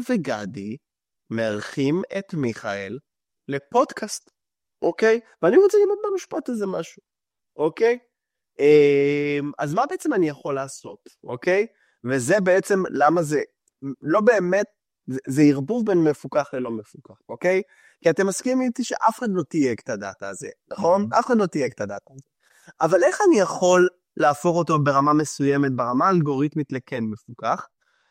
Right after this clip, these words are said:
Speaker 1: אני יכול לבוא ולהגיד, "אלגוריתם יקר, אני רוצה שתחזה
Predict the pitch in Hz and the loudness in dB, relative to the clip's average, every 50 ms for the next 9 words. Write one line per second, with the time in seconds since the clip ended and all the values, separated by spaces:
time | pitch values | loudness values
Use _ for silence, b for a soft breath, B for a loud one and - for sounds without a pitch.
0 | _ _ - 147 160 165 160 - 247 254 240 247 240 247 220 202 185 170 170 190 | _ _ -2 0 0 0 0 2 2 2 2 0 0 2 2 2 2 2 2 2
1 | 190 151 113 - - _ _ _ _ _ _ _ _ _ _ _ _ _ _ _ | 2 2 0 -2 -6 _ _ _ _ _ _ _ _ _ _ _ _ _ _ _
2 | _ _ _ _ _ _ _ _ _ _ _ _ _ _ - 143 143 151 160 190 | _ _ _ _ _ _ _ _ _ _ _ _ _ _ -6 -2 2 4 4 4
3 | 226 277 262 247 233 220 - 208 139 107 - - _ _ _ _ _ _ _ _ | 4 2 0 0 0 0 2 0 0 0 0 -6 _ _ _ _ _ _ _ _
4 | _ _ _ _ _ _ _ _ _ _ _ _ _ _ _ _ _ _ _ _ | _ _ _ _ _ _ _ _ _ _ _ _ _ _ _ _ _ _ _ _
5 | _ _ _ _ _ _ _ _ _ 127 143 175 233 262 254 247 180 165 - - | _ _ _ _ _ _ _ _ _ 2 4 4 4 4 4 2 0 -2 -2 -4
6 | - 143 127 123 156 233 285 _ _ _ _ _ _ _ _ _ _ _ _ _ | 0 2 2 2 2 0 -4 _ _ _ _ _ _ _ _ _ _ _ _ _
7 | - 139 127 - 127 113 - - 123 117 110 117 127 139 185 | -4 -4 -4 -4 -8 -10 -10 -10 -10 -10 -4 -2 0 0 0